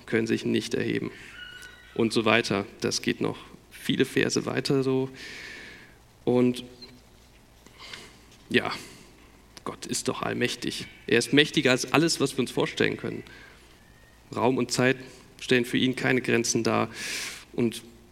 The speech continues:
würde man das konsequent so weiterdenken, dann würde das doch auch heißen, alles, was wir tun, wie wir sind, wer wir sind, was auch in unserer Welt geschieht,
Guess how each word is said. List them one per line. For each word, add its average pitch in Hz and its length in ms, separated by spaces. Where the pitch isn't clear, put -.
würde 131 200
man 120 160
das - 380
konsequent 123 600
so 110 180
weiterdenken, 139 760
dann 113 140
würde 123 140
das 120 160
doch 113 160
auch - 180
heißen, 120 300
alles, 123 280
was - 180
wir - 120
tun, 175 400
wie 120 180
wir 123 100
sind, 120 420
wer 113 220
wir 131 100
sind, 123 400
was - 320
auch 120 200
in 98 80
unserer 117 340
Welt 123 240
geschieht, - 640